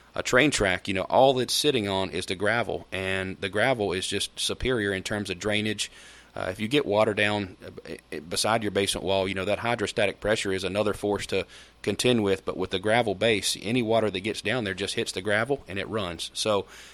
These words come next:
these things sit on a gravel base, and, and like I said, that the,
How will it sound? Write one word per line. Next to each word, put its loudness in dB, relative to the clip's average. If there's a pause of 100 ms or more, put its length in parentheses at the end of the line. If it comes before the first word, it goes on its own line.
these 2
things 4
sit 4
on 2
a 0
gravel 0
base, 0
and, -4 (100)
and -10
like -6
I 0
said, -4
that -6
the, -8